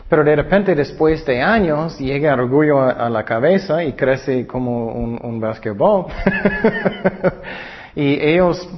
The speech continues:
pierden su poder y también ellos empezar de tratar personas mal,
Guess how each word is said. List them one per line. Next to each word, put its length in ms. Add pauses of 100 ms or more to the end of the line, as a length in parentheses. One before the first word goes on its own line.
(160)
pierden 560
su 220
poder 580
y 120
también 320
ellos 260
empezar 640
de 140
tratar 500
personas 520
mal, 480